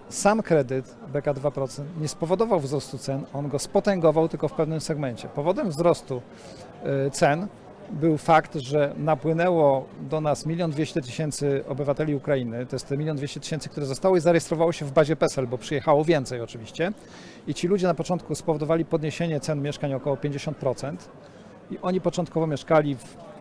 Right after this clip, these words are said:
salach gimnastycznych, w mieszkaniach, na dworcach. Jeżeli wynajmowali, to po kilka lub kilkanaście osób. Nie da się tak mieszkać w dłuższym okresie czasu.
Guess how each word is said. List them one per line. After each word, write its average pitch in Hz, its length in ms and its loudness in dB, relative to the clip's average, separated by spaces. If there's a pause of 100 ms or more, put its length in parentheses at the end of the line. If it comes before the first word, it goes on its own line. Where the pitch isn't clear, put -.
(140)
salach 147 460 4
gimnastycznych, 139 880 -4
w - 100 -12
mieszkaniach, 143 680 2
na 151 100 2
dworcach. 143 360 0
Jeżeli 165 300 4
wynajmowali, 151 580 4
to 143 100 -6
po 143 160 -2 (160)
kilka 165 280 2
lub 151 200 -2
kilkanaście 147 560 0
osób. - 240 -8 (520)
Nie 226 220 4
da 202 120 10
się 156 180 2
tak 156 200 0
mieszkać 151 460 -2
w 135 100 -14
dłuższym 170 440 -2
okresie 156 340 -4
czasu. - 300 -6